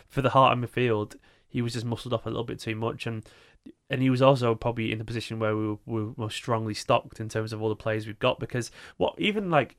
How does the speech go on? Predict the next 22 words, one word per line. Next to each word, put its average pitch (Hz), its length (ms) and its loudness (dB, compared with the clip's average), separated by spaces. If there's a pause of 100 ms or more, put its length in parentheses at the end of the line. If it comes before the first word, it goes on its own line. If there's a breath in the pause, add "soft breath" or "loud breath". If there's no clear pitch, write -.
even 175 220 0
if, 156 120 0
if, 135 160 0
say, 117 160 0
David 113 280 0
Silva 110 340 0
and, 104 180 -6 (360 soft breath)
um, 107 680 -2 (920)
uh, 117 160 2
De 117 100 -4
Bruyne 120 300 2
weren't 110 240 0
there, 104 200 -2
and 104 80 -6
we 113 80 0
had 113 140 -2
someone 110 220 -6
to - 80 -12
play 110 160 -2
instead 107 180 -6
of 107 100 -8
Fernandinho, 117 400 -4